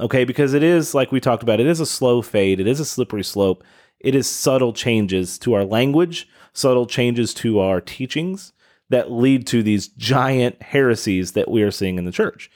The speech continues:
This heresy of there are multiple ways to heaven, this heresy of love ultimately wins and no one goes to hell,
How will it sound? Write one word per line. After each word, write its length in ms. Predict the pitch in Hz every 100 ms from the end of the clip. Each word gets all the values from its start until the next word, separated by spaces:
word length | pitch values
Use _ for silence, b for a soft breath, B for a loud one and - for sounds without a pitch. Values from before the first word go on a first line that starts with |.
| b b b -
This 200 | 113 -
heresy 560 | 143 139 131 - 117
of 320 | 113 113 104
there 140 | 113 110
are 40 |
multiple 320 | 104 104 -
ways 180 | 98 92
to 60 | -
heaven, 280 | 104 92 87
this 140 | -
heresy 420 | 127 127 110 113
of 160 | 104 95
love 320 | 92 113 107
ultimately 400 | - 117 120 107
wins 360 | 101 123 127 110
and 80 | 101
no 100 | 107
one 160 | 104
goes 160 | 98 95
to 100 | 95
hell, 340 | 98 117 90